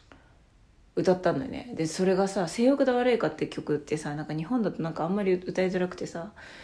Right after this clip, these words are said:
なんか本当はそんなことないのかもしれないけど、やっぱなんかタブーテーマみたいな感じがして、なんか、あんまり歌っちゃいけないのかなって気持ちに勝手になっちゃって、その、勝手にこう、歌わないようにして、<laughs> していたというか、感じだったんだけど、なんか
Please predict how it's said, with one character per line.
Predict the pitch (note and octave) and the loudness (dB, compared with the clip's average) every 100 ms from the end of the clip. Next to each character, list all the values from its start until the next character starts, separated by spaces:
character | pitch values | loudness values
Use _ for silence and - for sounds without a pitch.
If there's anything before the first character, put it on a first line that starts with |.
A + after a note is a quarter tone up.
| - - | -20 -8
な | - | -2
ん | |
か | |
本 | G3 B3+ | 2 4
当 | D4 | 4
は | |
そ | D4+ | 4
ん | D4 | 4
な | |
こ | D4+ | 4
と | C#4+ | 4
な | G3 | 4
い | F#3 | 4
の | |
か | F3+ | 2
も | E3 | 0
し | E3 | 0
れ | E3+ | 0
な | |
い | E3+ | 0
け | E3 | 2
ど、 | |
や | E3+ | 2
っ | |
ぱ | E3+ | 2
な | E3+ | -2
ん | |
か | - | -4
タ | F3+ | -4
ブ | G#3 | -2
ー | B3 B3 | 0 0
テ | C4 B3 | 0 2
ー | |
マ | E3 C#3 | 2 -2
み | C3+ | -4
た | C#3 | -4
い | |
な | C3+ C#3+ | -4 -6
感 | - E3+ D#3+ | -8 -6 -2
じ | |
が | E3 E3 | -2 -4
し | - | 0
て、 | E3+ C3+ A#2 | 2 2 -2
な | C3+ | -6
ん | C3 | -6
か、 | - - - - - - - - - - - | -6 -6 -8 -12 -20 -20 -20 -20 -20 -20 -6
あ | G3+ | -2
ん | G3+ | 2
ま | G3 | 2
り | G3 | 0
歌 | B3 | -2
っ | |
ち | - | -2
ゃ | |
い | D4+ | 0
け | D#4+ | 0
な | |
い | E4+ | 2
の | E4+ | 2
か | |
な | E4 E4+ | 4 2
っ | E4 | 2
て | A3+ | -2
気 | - | 0
持 | G3+ | 0
ち | G3 | 0
に | |
勝 | F#3 G3 | -4 2
手 | B3 | 4
に | |
な | C4 | 4
っ | |
ち | C4 | 0
ゃ | |
っ | E3 | -2
て、 | - F#3 F3+ | 4 4 4
そ | |
の、 | E3 D#3 C#3+ - - - - - - - - - | 2 0 -2 -10 -20 -20 -20 -20 -20 -20 -20 -14
勝 | G#3 - | -12 -2
手 | A#3 | 2
に | A#3 | 2
こ | A3+ G3+ G3 F#3 - | 2 4 4 2 -6
う、 | - - _ _ _ _ _ - - - _ | -20 -20 _ _ _ _ _ -20 -20 -20 _
歌 | F3 F3+ | -4 0
わ | F3+ F3+ | 2 0
な | F3+ | 0
い | E3 | -4
よ | |
う | C#3+ | -6
に | - | -2
し | - - F#3 | 0 2 0
て、 | - - | -2 -8
<laughs> | |
し | - | -6
て | - | -2
い | E3 | -2
た | - D#3+ | -2 -4
と | D3 | -6
い | |
う | - | -8
か、 | - - - - - | -10 -14 -14 -14 -14
感 | - F3 | -8 -6
じ | E3 | -4
だ | E3+ | -4
っ | |
た | E3+ - | -4 -6
ん | |
だ | C3+ | -8
け | - | -8
ど、 | - F3+ E3 | -4 -2 -2
な | F3+ | -4
ん | |
か | E3 - | -6 -8